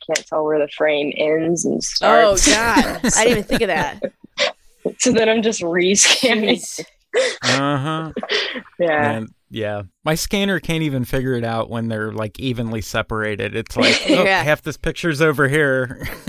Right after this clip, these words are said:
Speaker 3: <laughs>
Speaker 1: Yeah, I think this, uh, Prime Film scanner is having trouble with the boiled film, 'cause some of my scans will come out, like,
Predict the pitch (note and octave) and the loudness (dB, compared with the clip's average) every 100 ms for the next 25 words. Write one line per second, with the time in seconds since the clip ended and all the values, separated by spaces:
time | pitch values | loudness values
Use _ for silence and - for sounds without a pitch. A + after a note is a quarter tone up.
0 | - - - - - A#3 A#3+ A3+ A3+ C#4 | -6 -6 -8 -10 -2 2 4 2 2 -4
1 | E4 G4+ D4 - G3 B2+ - G3+ G#3 F#3+ | 0 -2 -2 -6 -6 -6 0 4 4 2
2 | F3 A3 G#3+ G#3 G3+ A#3 A#3 G#3 F#3+ F3+ | 0 0 0 2 0 0 0 2 2 2
3 | F#3+ F#3 F3+ F#3 F3+ F3+ E3+ E3+ E3 D3+ | 0 2 0 -2 0 2 2 0 -4 -6
4 | - D#3+ G#3 B3 G#3+ - D#3 D3 D3+ - | 0 2 4 2 0 -2 0 0 -2 -2
5 | - G3+ A3+ A3+ F#3+ - - F3 F#3+ F3+ | 2 4 4 4 2 0 0 2 2 2
6 | E3+ - F3+ G3 F#3 D3+ | -2 0 0 2 4 2